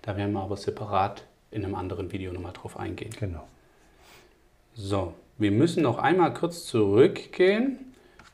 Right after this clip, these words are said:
Speaker 1: Dann gehe ich jetzt nochmal ganz kurz hoch, ähm, weil es gibt ja auch den Fall,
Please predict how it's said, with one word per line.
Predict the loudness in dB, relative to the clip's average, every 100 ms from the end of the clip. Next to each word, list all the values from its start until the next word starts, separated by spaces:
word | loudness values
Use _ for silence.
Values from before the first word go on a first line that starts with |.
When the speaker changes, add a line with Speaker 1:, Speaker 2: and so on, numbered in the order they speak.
| -16
Speaker 1:
Dann | -8 -2
gehe | 2 2
ich |
jetzt | 2 0
nochmal | 0 0
ganz | -4 -4
kurz | -6 -4 2
hoch, | 4 4 -2 -16 -20 _ -6
ähm, | -2 2
weil | 4 2
es | 0 -2
gibt | -2
ja | 0 2
auch | 0
den | 2 0 0
Fall, | 0 4 4 2